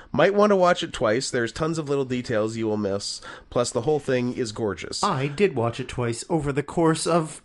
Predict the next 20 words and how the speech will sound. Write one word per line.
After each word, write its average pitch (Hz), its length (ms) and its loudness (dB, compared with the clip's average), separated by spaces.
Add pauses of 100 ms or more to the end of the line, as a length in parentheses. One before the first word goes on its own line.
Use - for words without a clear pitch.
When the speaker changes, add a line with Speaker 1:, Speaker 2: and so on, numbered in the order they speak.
(120)
Speaker 2:
four 190 320 8
months. 160 580 4 (220)
Speaker 1:
Pretty 107 340 -4
good. 135 300 0 (420)
Uh, 110 480 0
"Then 139 340 2
while 123 160 4
you 113 160 0
watch 139 360 0
it, 110 180 -4
think 113 220 -2
about 110 260 2
how 127 220 0
it 127 60 0
was 117 180 -6
made 143 280 -4
by 110 240 2
one 175 600 2
fucking 190 840 0
guy. 127 580 2